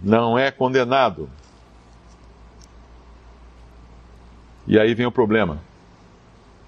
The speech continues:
"Mas quem não crê já está condenado,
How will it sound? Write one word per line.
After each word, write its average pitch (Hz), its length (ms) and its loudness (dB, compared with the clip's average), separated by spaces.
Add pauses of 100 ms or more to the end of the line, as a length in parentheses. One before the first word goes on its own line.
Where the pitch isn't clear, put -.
(300)
"Mas 127 420 2
quem 175 360 0
não 165 460 0
crê 160 420 2
já 147 380 0
está 143 420 -2
condenado, 135 920 -2